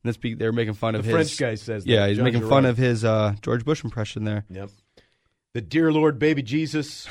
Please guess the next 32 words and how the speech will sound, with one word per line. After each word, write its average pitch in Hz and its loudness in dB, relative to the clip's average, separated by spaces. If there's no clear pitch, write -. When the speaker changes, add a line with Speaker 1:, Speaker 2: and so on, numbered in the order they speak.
Speaker 2:
or 131 -2
as 127 -4
our 131 -6
brothers 143 -4
in 135 -4
the 120 -8
South 143 -4
call 147 -4
you, 135 -6
Jesus. 147 -4
Speaker 1:
<laughs> - -6
Speaker 2:
"We 127 -8
thank 160 0
you 139 -8
so 151 -4
much 143 -6
for 131 -14
this 113 -12
bountiful 131 -4
harvest 139 -6
of 85 -16
Domino's, 135 -4
K 139 -6
F 127 -10
C, 127 -8
and 113 -6
the 107 -10
always 139 -4
delicious 104 -10
Taco 107 0
Speaker 1:
Taco 98 0
Speaker 2:
Bell." 101 2